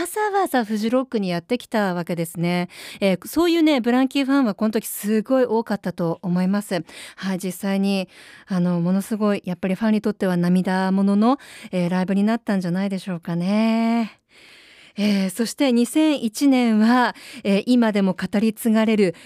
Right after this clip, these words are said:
ユーケーロック年と呼ばれるものです。といっても実はね、これはね、初日がメインでして、二日目の鳥はニール・ヤングでしたし、三日目はエミネムだったんでね。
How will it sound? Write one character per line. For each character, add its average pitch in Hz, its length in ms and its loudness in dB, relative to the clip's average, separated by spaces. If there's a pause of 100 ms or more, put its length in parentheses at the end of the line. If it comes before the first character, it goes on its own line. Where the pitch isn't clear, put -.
(140)
ユ 247 320 4
ー - 20 0
ケ 240 300 2
ー - 20 2
ロ 233 140 4
ッ 226 140 -4
ク 262 140 0
年 220 380 2
と 214 120 2
呼 180 120 -2
ば 180 120 -4
れ 180 120 0
る 180 100 0
も 175 100 2
の 185 120 4
で 175 120 0
す。 170 240 -2 (500)
と 415 80 -2
い 440 40 2
っ - 20 -20
て 494 140 0
も 254 80 0
実 185 240 -6
は 240 100 0
ね、 165 120 -4
こ - 100 -6
れ 330 80 -2
は 392 100 -4
ね、 311 140 -2
初 - 180 -2
日 359 360 -2 (840)
が 381 140 -6
メ 415 80 -10
イ 415 80 -8
ン 294 60 -8
で 190 80 -6
し - 100 -14
て、 165 240 -8 (260)
二 - 220 -18
日 466 140 -8 (120)
目 381 60 0
の 196 80 -2
鳥 196 260 -6
は 165 220 -4
ニ 180 180 -4
ー 208 40 -2
ル・ 226 100 -6
ヤ 226 160 -6
ン 185 80 -6
グ 165 380 -12
で 180 100 -14
し - 60 -16
た 160 160 -14
し、 170 240 -12
三 190 160 -6
日 - 180 -12
目 440 140 -6
は 247 140 -2
エ 180 60 -4
ミ 202 140 0
ネ 247 100 0
ム 254 120 0
だ 277 80 -8
っ - 120 -12
た 160 120 -10
ん 143 80 -8
で 160 80 -12
ね。 196 160 -8